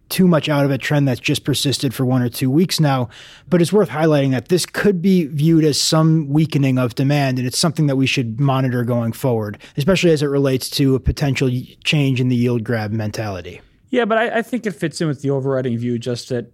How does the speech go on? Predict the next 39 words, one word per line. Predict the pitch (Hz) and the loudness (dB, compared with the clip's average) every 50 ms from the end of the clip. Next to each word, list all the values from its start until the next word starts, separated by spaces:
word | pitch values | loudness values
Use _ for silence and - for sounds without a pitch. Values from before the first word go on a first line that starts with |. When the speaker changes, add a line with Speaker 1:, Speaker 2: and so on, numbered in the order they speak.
| _ _ | _ _
Speaker 2:
you | - 131 | -8 -6
know, | 123 117 | -4 -4
we | 113 113 | -4 -6
see | 110 - - 135 | -6 -6 -6 -6
seasonals | 123 - - 147 135 127 127 127 120 117 110 | -6 -6 -6 -6 -4 -4 -4 -4 -6 -6 -8
deteriorate | - 107 - - 127 123 123 120 117 117 117 113 113 107 107 | -10 -14 -10 -6 -6 -4 -2 -2 -2 0 0 -2 -2 -4 -6
during | - 123 113 113 113 110 107 | -4 -4 -2 -2 -2 -2 -2
August. | 104 104 104 104 113 110 107 - - _ _ - - - - - | -2 -2 -2 -4 -4 -6 -6 -8 -12 _ _ -20 -20 -20 -12 -8
You | 127 | -6
know, | 120 117 - - - - 52 - _ _ | -6 -6 -6 -10 -14 -16 -18 -18 _ _
we | _ - 135 | _ -8 -6
talked | 131 - 160 143 135 - | -4 -2 -2 -4 -4 -4
about | 127 139 131 | -8 -6 -6
this | 131 120 - | -6 -6 -4
on | 123 | -6
a | 117 | -6
previous | 104 - 214 202 156 139 127 | -2 -2 -2 -2 -2 -4 -6
podcast, | - - 123 117 113 - - 123 117 - | -6 -6 -6 -6 -6 -4 -4 -6 -6 -6
but | - - 110 | -8 -6 -2
looking | 151 147 - 151 131 127 | -2 -2 -2 -2 -2 -2
at | 120 113 - - - - - _ - | -2 -4 -6 -10 -20 -20 -20 _ -4
average | 135 147 156 147 147 127 120 | -2 0 0 0 -4 -6 -4
monthly | 131 143 139 135 135 - 123 | -2 -2 -2 -2 -2 -2 -2
moves | 123 139 151 143 131 120 127 | 0 2 2 2 0 0 -4
over | 120 113 113 | -4 -4 -4
various | 113 156 151 147 127 - | -2 -2 0 0 -2 -4
time | - - 151 151 165 160 | -6 -8 -6 -6 -4 -4
horizons | 139 123 117 113 110 110 117 117 - | -4 -2 -2 -2 -4 -4 -6 -8 -8
to | - 117 | -6 -6
sort | - - 127 120 | -6 -4 -4 -4
of | 113 | -4
try | - 135 123 | -4 -6 -6
to | 117 | -6
smooth | - - 175 180 165 143 | -4 -2 0 0 0 2
out | 147 139 131 - | 0 -2 -2 -2
the | 147 139 | -2 -4
impact | 135 - - 131 123 - | -4 -2 -4 -6 -6 -4
of | 123 127 | -4 -4
any | 123 120 117 | -4 -4 -4